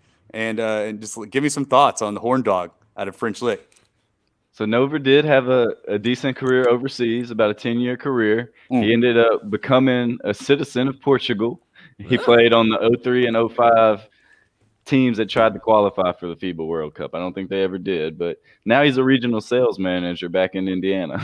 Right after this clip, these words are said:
Speaker 2: <laughs> I saw that.
Speaker 3: Did you,
Speaker 1: Really?
Speaker 3: like, LinkedIn him
Speaker 1: Woo!
Speaker 3: or something?
Speaker 2: <laughs> It, it popped up when you,
Speaker 1: Damn.
Speaker 2: when you type in his name. So, <laughs> um, but I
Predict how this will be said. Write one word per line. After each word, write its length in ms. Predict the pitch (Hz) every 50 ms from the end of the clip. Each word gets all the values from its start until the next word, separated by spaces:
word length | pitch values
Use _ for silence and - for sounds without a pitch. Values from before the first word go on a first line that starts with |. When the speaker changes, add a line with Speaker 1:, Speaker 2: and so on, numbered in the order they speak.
| 110 104
Speaker 2:
<laughs> 220 | 113 110 113 127 - -
I 160 | 110 113 90
saw 240 | - - 107 104 101
that. 100 | 101 107
Speaker 3:
Did 80 | -
you, 60 | -
Speaker 1:
Really? 200 | - 151 117 -
Speaker 3:
like, 280 | - 139 165 170 180 180
LinkedIn 220 | - 160 165 175
him 100 | 190 202
Speaker 1:
Woo! 180 | 392 453 508 453
Speaker 3:
or 20 | 381
something? 280 | - 220 - 156 139
Speaker 2:
<laughs> 360 | 311 214 202 - - - - -
It, 200 | - 151 - 139
it 140 | 135 127
popped 260 | - 156 156 151 - 165
up 180 | 156 127 104 123
when 80 | 139
you, 240 | 165 170 135 110 -
Speaker 1:
Damn. 140 | - 131 127
Speaker 2:
when 100 | 127 127
you 80 | 127
type 260 | 123 143 135 131 131 120
in 120 | 131 127
his 120 | 123 120 113
name. 380 | 123 123 110 98 87 87 87
So, 320 | - - 104 101 95 90 90 - - _ - - - -
<laughs> 60 | 123 120 - - 113 110 - - - 214 - - - 196 -
um, 400 | 135 143 143 139 135 135 127 120
but 120 | 127 139
I 40 | 156